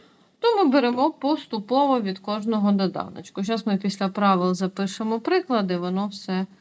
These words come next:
проясніється. Так, якщо f від x дорівнює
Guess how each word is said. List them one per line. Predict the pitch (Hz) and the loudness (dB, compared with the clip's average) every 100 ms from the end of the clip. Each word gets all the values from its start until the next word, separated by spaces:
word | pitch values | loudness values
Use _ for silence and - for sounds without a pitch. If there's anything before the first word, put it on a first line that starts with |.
| _ _ _ _ _ _ - | _ _ _ _ _ _ -10
проясніється. | 202 202 208 196 196 - 180 165 160 160 170 - 180 190 - - | -6 -2 2 0 0 -4 -4 -4 -8 -10 -14 -12 -10 -10 -12 -4
Так, | 208 180 190 | -2 -2 -2
якщо | 220 233 - 359 | -6 -4 0 0
f | - 269 277 233 | 2 0 0 -2
від | 226 196 | -2 0
x | 233 202 202 | 0 0 0
дорівнює | 190 202 202 208 196 202 196 | 0 0 0 -2 0 4 4